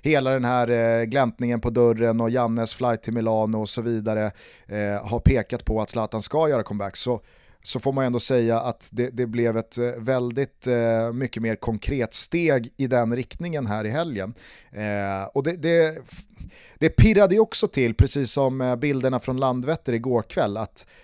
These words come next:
nu är det på riktigt. Nu är vi bara några veckor ifrån att Zlatan återigen är landslagsmunderad och kliver ut på, på Friends Arena, eh, för att ta Sverige in i ett mästerskap.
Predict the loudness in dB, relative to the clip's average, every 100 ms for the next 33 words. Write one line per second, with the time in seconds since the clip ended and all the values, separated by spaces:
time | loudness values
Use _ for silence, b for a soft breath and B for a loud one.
0 | b 0 4 6 4 2 0 0 0 -2
1 | -4 -4 -4 -6 0 2 4 2 2 2
2 | 4 4 4 2 2 -2 -4 -6 -2 2
3 | 4 2 -2 -2 -2 -2 -2 0 0 -2
4 | -2 0 2 0 -2 -2 -2 0 0 -2
5 | -2 -4 -2 -2 -4 -4 2 2 4 2
6 | 4 4 4 0 -4 b b b _ 4
7 | 4 -6 -16 -18 _ _ _ _ 2 4
8 | 6 6 6 4 0 4 4 4 0 0
9 | 0 2 2 4 4 4 2 0 -4 b
10 | b -2 0 0 0 2 4 2 0 -6
11 | -2 0 0 0 2 2 2 2 2 0
12 | -4 -2 0 0 -2 -2 -4 -4 -6 -4
13 | -6 -6